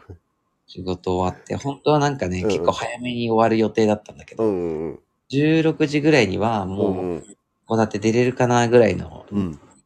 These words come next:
Speaker 1: あの、予定だったんだけど、なんか早めに帰っていいよみたいに言われたから。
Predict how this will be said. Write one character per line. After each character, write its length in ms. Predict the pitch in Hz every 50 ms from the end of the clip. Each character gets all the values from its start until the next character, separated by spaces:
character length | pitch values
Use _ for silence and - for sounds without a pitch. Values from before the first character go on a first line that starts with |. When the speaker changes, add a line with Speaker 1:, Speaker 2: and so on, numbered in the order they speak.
| _ _ _ _
Speaker 1:
あ 120 | - 101
の、 80 | 98 95
予 120 | 95 101 98
定 160 | - 110 107
だ 80 | 107
っ 40 | 104
た 80 | - 98
ん 40 | 87
だ 60 | -
け 100 | - -
ど、 60 | 104
な 60 | 110
ん 20 | 110
か 60 | -
早 200 | - - 127 127
め 100 | 127 127
に 100 | 131 127
帰 120 | - 139
っ 80 | 131 135
て 120 | - 104
い 40 | 104
い 40 | 92
よ 100 | 92 90
み 100 | 87 85
た 100 | - 82
い 20 |
に 60 | 82
言 80 | 87 87
わ 80 | 90 92
れ 80 | 92
た 120 | - - -
か 100 | - -
ら。 140 | 87 87